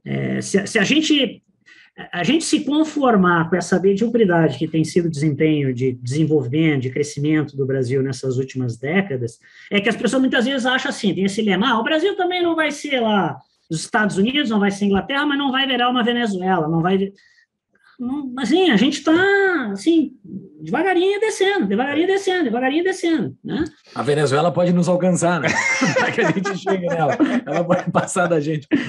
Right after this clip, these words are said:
Speaker 2: <laughs> Ô, Audi, ah, nessa tua experiência, né, de quando saiu do, do governo do estado, e tu tá na iniciativa privada, nunca apareceu uma oportunidade pra tu ir pra um outro estado, até talvez, tipo São Paulo, que absorve bastante gente,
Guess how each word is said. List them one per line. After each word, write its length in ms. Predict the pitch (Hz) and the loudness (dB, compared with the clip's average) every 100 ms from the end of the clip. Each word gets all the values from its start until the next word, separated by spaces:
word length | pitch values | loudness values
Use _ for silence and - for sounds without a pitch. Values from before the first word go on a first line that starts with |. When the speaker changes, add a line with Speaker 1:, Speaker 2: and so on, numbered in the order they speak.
| 120 - | -8 -2
Speaker 2:
<laughs> 1120 | - - - - - - 294 269 254 262 - - | -2 -2 -8 -12 -6 -2 0 2 2 0 -2 -4
Ô, 100 | 175 | 0
Audi, 400 | 220 214 135 120 - _ _ _ | 2 0 -2 -6 -12 _ _ _
ah, 340 | 160 156 151 151 - | 0 2 0 -2 -10
nessa 360 | 170 190 190 | -2 -2 -2
tua 200 | 170 208 | -6 -6
experiência, 720 | 190 - - 175 165 175 175 | -6 -6 0 2 4 2 -2
né, 80 | 156 | -8
de 160 | 156 131 _ | -10 -12 _
quando 240 | 160 156 131 | 2 2 0
saiu 360 | - 147 147 | 0 2 2
do, 360 | 139 147 135 127 | 2 0 0 -2
do 160 | 135 | -6
governo 240 | 127 127 131 | -6 -4 -6
do 60 | |
estado, 340 | 110 185 180 151 | -2 2 4 2
e 40 | |
tu 80 | 139 | -2
tá 200 | 151 143 | -4 -4
na 160 | 143 139 | -4 -6
iniciativa 340 | 120 135 143 | -6 -6 -4
privada, 420 | 131 123 139 156 | -4 -2 0 -2
nunca 180 | 156 175 | 0 2
apareceu 360 | 160 165 131 170 | 4 4 2 -2
uma 80 | |
oportunidade 640 | 156 147 139 147 147 143 131 | -4 -6 -6 -2 -2 -2 -4
pra 200 | 131 110 | -8 -8
tu 240 | - 135 | -4 2
ir 140 | 143 | 4
pra 220 | 117 127 127 | 4 2 0
um 320 | 127 123 107 - _ | -6 -10 -12 -18 _
outro 260 | 131 131 131 | -2 0 0
estado, 400 | - 151 165 135 | -2 2 2 2
até 180 | 117 131 | 2 0
talvez, 360 | 123 113 151 | 0 0 0
tipo 180 | 135 127 | -2 -6
São 180 | - 117 | -8 -6
Paulo, 520 | 123 143 160 131 101 | -2 2 2 2 -2
que 160 | 104 117 | -6 -6
absorve 400 | 110 - 123 117 | -4 -6 -6 -6
bastante 420 | 117 120 120 - | -8 -8 -10 -8
gente, 240 | 127 143 | -8 -10